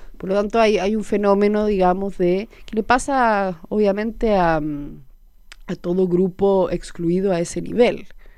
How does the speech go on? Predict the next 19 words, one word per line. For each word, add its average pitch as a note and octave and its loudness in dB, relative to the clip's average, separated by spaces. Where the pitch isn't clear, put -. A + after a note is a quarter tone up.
Eh, F#2+ -10
que, F3 0
que G3 0
hay G3 4
una G3 0
tendencia, F3 0
¿verdad? D#3+ 0
Una E3 -2
desesperanza, E3 0
un E3+ -8
etcétera, F3+ -4
que, E3+ -10
que E3+ -8
lleva E3 -4
al D#3 -12
suicidio. - -16
Em, F#3+ 0
ahora, A#3+ 2
obviamente, G#3 -2